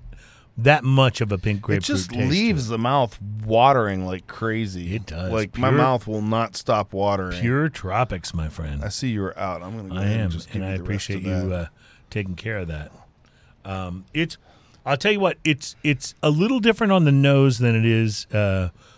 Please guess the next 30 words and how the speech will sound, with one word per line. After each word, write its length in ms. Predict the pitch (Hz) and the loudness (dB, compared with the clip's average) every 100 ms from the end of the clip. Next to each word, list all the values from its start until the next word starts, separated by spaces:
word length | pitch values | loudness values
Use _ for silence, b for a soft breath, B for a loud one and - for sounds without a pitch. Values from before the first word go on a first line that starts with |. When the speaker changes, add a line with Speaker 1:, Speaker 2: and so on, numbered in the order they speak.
| b | b
Speaker 1:
on 120 | 107 101 | -4 -2
the 60 | |
palate. 420 | 90 113 135 226 | -2 0 0 0
Speaker 2:
It's 120 | 151 147 | -4 -6
very 180 | 311 | -6
pleasant 340 | - 143 151 120 | -4 -2 -2 -2
on 100 | 107 | -2
the 60 | |
nose, 260 | 101 101 95 | -2 -4 2
Speaker 1:
But 120 | 131 | 4
Speaker 2:
though. 40 | 127 | 4
Speaker 1:
it's 100 | 113 | 2
very 480 | 117 113 139 135 120 | -2 2 4 4 0
pleasant 400 | 120 110 98 95 | 0 0 0 -2
both 180 | 95 | -4
ways, 260 | 90 87 82 | -4 -6 -6
yes, 300 | 101 87 - _ | -8 -8 -14 _
very 160 | 113 107 | -10 -8
much 200 | 98 131 | -10 -2
Speaker 2:
You 80 | |
Speaker 1:
so. 40 | 220 | 4
Speaker 2:
know, 100 | 285 | 6
uh, 400 | 247 233 175 175 | 8 6 4 -2
so 440 | 160 226 208 190 160 | 0 4 6 4 0
kudos 380 | - 311 294 220 | 0 2 2 0
to 80 | 185 | 0
them, 180 | 165 | 0
too. 280 | 131 - 180 | 0 -2 -2
The, 360 | 139 135 127 98 | 0 0 -2 -4
um, 400 | 135 135 120 113 | -2 0 0 -2